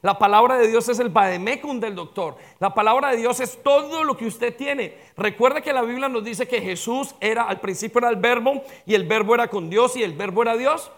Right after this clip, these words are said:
El verbo es la palabra. La palabra de Dios se hace vida.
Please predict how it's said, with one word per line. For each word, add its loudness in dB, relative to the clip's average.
El -2
verbo 2
es -4
la -2
palabra. -2
La 4
palabra 4
de -4
Dios 2
se 0
hace 4
vida. -2